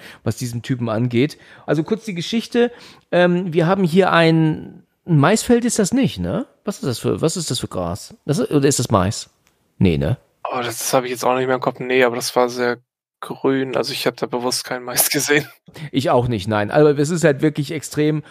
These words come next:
Speaker 1: hohes Gras. Es ist ein Feld und, und ist also bestimmt zwei Meter, eher ein bisschen mehr noch hoch.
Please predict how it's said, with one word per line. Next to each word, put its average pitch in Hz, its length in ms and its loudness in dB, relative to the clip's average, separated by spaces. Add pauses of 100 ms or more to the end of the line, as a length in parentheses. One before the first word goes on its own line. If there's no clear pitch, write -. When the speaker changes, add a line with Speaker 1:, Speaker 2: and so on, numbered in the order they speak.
(160)
Speaker 1:
hohes 151 440 4
Gras. 139 480 -4
Es 135 100 -10
ist 131 120 -8
ein 127 140 -2
Feld 143 500 0
und, 135 220 -8
und - 180 -12
ist 120 140 -14
also 120 200 -10
bestimmt 139 460 -6
zwei 127 260 2
Meter, 139 320 2
eher 135 180 4
ein 143 120 0
bisschen 127 300 -4
mehr 113 200 0
noch 135 240 -6
hoch. 143 320 -2